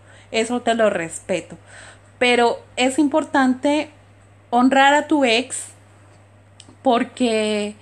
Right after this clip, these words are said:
si no le agradeces el haber servido para, como un canal para la procreación de tus hijos, pues vas a pretender que tus hijos, eh, se pongan de tu parte,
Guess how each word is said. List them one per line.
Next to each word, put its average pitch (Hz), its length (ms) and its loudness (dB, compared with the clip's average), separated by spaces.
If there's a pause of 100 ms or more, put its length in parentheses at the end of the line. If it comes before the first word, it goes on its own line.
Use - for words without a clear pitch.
(360)
si - 360 -2
no 302 680 6
le 339 140 4
agradeces 262 720 0
el 233 120 -4
haber 214 480 -2 (360)
servido 240 760 0 (180)
para, 226 320 0 (460)
como 233 220 -2
un 311 120 4
canal 269 380 0
para 208 200 0
la 208 140 -2
procreación 208 600 -4
de 240 100 -6
tus 247 300 -6
hijos, 220 440 -6 (480)
pues - 520 -2 (120)
vas 240 300 0
a 262 80 0
pretender 262 520 0
que 226 120 -10
tus 220 340 -10
hijos, 214 680 -8 (440)
eh, 208 120 -2
se 214 140 -4
pongan 208 340 -2
de 214 100 -2
tu 214 140 -8
parte, - 460 -10